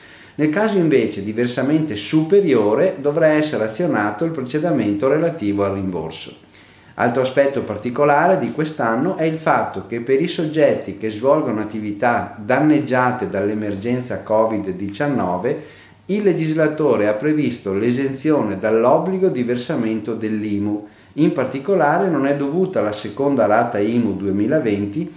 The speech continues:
sempre che i soggetti passivi che siano anche gestori delle attività economiche per immobili destinati ad attività turistiche, stabilimenti termali,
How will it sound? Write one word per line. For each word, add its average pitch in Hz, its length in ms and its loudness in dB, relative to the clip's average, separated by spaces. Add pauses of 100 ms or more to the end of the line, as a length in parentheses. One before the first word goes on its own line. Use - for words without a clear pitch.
(240)
sempre 160 520 0
che 160 100 0
i 123 140 4
soggetti 135 480 0
passivi 127 640 -2
che 104 140 -6
siano 151 360 0
anche 160 380 2
gestori 120 720 0 (340)
delle 135 380 4
attività 110 580 0
economiche 107 760 0
per 120 200 -2
immobili 117 540 2
destinati 113 600 -2
ad 98 80 -2
attività 107 500 -4
turistiche, 120 720 -2
stabilimenti 107 680 -2
termali, 120 520 0